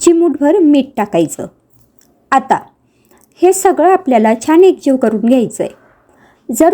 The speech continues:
तुमच्याकडे दूध पावडर नसेल तर काय टाकायचं हे मी तुम्हाला पुढे सांगेलच. हे पहा,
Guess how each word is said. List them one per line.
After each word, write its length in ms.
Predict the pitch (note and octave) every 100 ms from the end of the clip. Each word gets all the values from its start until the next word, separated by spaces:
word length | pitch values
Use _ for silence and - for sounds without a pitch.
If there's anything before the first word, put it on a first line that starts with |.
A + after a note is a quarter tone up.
| G4+
तुमच्याकडे 680 | F#4 F#4+ F#4+ E4+ C4 C4+ E4
दूध 220 | B3+ D#4+
पावडर 420 | F4 - F4+ F4 E4+
नसेल 440 | E4+ E4 - F3 - _ _
तर 80 | D#4
काय 260 | D#4 F4 F4+
टाकायचं 460 | D#4+ C#4 B3+ C4+
हे 180 | D4+ D#4
मी 120 | D4+
तुम्हाला 360 | C#4+ C4 A#3+ B3
पुढे 280 | - B3+ C4+
सांगेलच. 680 | D#4+ A#3 G3 D#3+ - - _ _ _ _ _ _ _ -
हे 60 | E4+
पहा, 360 | F#4+ D4 E4+